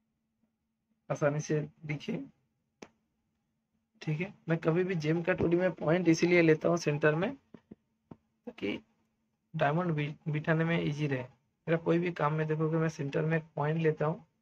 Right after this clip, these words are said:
चाहे जेम हो या कुछ भी हो, palette बना रहा हूँ तो मैं center में हमेशा point रखता हूँ ताकि आपको कभी भी कहाँ पे भी आपका move हो गया by chance तो आपको center में लेने के लिए easy रहेगा, नहीं तो आपको center पकड़ के फिर move करना पड़ता है,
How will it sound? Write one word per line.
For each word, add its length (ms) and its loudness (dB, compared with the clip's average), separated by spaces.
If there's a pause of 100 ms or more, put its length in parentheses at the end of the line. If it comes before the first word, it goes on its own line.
(580)
चाहे 160 0
जेम 300 0
हो 200 4
या 180 0
कुछ 300 -8
भी 80 -2
हो, 120 2 (380)
palette 240 2
बना 240 -2
रहा 120 -4
हूँ 120 -10
तो 160 -10
मैं 80 -2
center 320 -2
में 120 2
हमेशा 320 -2
point 320 -4
रखता 240 -4
हूँ 100 -10
ताकि 240 -6
आपको 320 0 (580)
कभी 240 0
भी 140 0
कहाँ 260 2
पे 160 -2
भी 240 2
आपका 320 2
move 320 2
हो 140 4
गया 280 -2 (640)
by 200 2
chance 360 -2
तो 80 2
आपको 240 -2
center 320 0
में 140 0
लेने 240 0
के 120 -4
लिए 160 0
easy 200 -4
रहेगा, 280 -2
नहीं 640 -14
तो 100 2
आपको 160 -4
center 360 2
पकड़ 260 0
के 120 -4
फिर 200 -2
move 220 0
करना 280 -2
पड़ता 280 -6
है, 60 -16